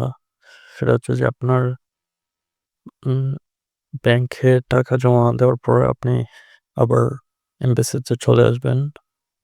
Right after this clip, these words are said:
চলে এসে আপনার ডকুমেন্টস গুলো দিবেন এবং সেকেন্ড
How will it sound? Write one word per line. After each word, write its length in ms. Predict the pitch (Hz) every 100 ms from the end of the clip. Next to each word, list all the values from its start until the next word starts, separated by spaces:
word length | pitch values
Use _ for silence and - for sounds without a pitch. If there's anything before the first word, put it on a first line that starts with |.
| _ _ _ _ _ _ _ _ _
চলে 280 | - - 123
এসে 220 | 117 - 127
আপনার 360 | 123 - 117 113 117 - 131
ডকুমেন্টস 500 | 120 - - 113 -
গুলো 240 | - 117 123 123
দিবেন 380 | - - 127 127 131 - _ -
এবং 320 | 123 127 - - 147 _ _ _ _ _ _ _ _ _ _ _ _
সেকেন্ড 520 | - - 123 117 123